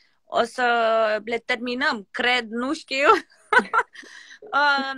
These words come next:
le continuăm. Acum, dacă le-am terminat astăzi, bine, dacă nu, mâine, poi mâine.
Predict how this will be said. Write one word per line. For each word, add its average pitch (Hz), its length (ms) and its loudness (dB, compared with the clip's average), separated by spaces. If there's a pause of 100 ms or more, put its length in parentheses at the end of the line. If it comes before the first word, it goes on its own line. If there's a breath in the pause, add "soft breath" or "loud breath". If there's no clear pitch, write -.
(140)
le 359 180 -4
continuăm. 359 640 -2 (160)
Acum, 330 160 -6 (120)
dacă 330 220 -6
le-am 311 160 -6
terminat 311 400 -14 (180)
astăzi, 240 420 -16
bine, 285 280 -8
dacă 294 320 -6
nu, 294 360 -16
mâine, 277 340 -8
poi 247 240 -10
mâine. 214 240 -8